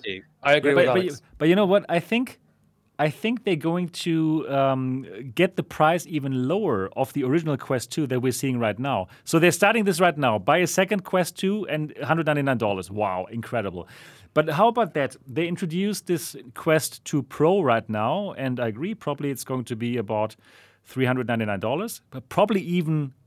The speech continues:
Speaker 3: two hundred ninety-nine dollars for the, for the, for the low model. And just putting a hundred dollar off the prices of the other, uh, of the original Quest two.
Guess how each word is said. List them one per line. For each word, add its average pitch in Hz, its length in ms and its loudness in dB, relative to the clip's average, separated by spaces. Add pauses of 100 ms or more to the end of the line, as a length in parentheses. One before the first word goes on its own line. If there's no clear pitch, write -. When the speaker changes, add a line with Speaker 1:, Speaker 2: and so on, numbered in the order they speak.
(260)
Speaker 3:
two 233 220 0
hundred 131 220 0
ninety-nine 113 640 -2
dollars 131 300 -2
for 139 200 -4
the, 131 140 -6
for 131 180 -4
the, 123 320 0 (280)
for 127 140 -4
the 120 60 -2
low 123 200 2
model. 170 360 -2 (340)
And 151 220 0 (160)
just 202 260 0
putting 190 380 4
a - 80 -8
hundred 170 220 0
dollar 165 220 2
off 151 220 -2
the 147 80 -4
prices 135 560 -2
of 123 300 -6 (400)
the 120 140 -4
other, 113 420 2
uh, 104 220 -6
of 120 240 -6
the 123 80 -2
original 120 720 -2 (120)
Quest - 360 -8
two. 87 260 -10